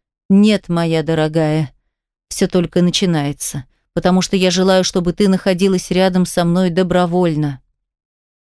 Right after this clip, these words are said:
«Вы смеетесь? Этого не будет!» «Я знаю. Но это совсем не означает, что я тебя отпущу.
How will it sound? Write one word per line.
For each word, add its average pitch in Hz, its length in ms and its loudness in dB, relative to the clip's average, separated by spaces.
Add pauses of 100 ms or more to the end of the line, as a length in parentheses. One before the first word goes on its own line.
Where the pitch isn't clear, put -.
(160)
«Вы 196 140 2
смеетесь? 240 760 0 (640)
Этого 247 320 2
не 262 160 4
будет!» 247 520 0 (840)
«Я 160 140 0
знаю. 160 520 -2 (680)
Но 185 140 4
это 196 140 -2
совсем 202 440 0
не 208 100 4
означает, 196 580 0
что - 180 -4
я 170 180 0
тебя 175 280 -2
отпущу. - 600 -6